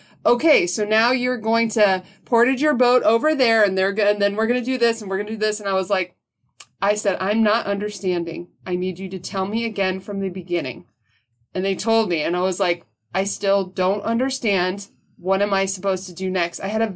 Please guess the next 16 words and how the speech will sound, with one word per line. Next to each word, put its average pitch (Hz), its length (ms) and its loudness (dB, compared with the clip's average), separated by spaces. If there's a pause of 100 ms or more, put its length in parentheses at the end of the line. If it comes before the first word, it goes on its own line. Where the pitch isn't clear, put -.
(160)
very 254 320 4
difficult 233 540 -2
time, 175 460 0 (600)
and, 208 680 4 (400)
uh, 185 560 2 (600)
finally 240 360 4
understood 220 1000 0
what 208 160 2
the 233 80 -2
gist 233 320 -2
was, 196 200 2
because 233 220 0
I 254 80 6
really 302 400 4
didn't 262 220 -2
wanna 262 260 0